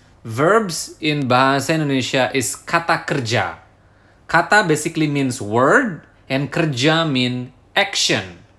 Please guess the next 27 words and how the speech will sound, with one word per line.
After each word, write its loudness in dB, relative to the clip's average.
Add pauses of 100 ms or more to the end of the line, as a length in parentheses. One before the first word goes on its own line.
(240)
or 2
work 2 (400)
or 2
to -2
do -2
something. -6 (320)
So -6
basically, 2
k-, -18 (160)
kata 2
kerja 0
in -2
bahasa 2
is -6 (720)
words 4
of 0
action. -4 (560)
Okay? -4
So -2
yeah, 4
there 2
you 2
go. 4 (160)
Verb 4
is -2 (160)
kata 2 (240)
kerja 0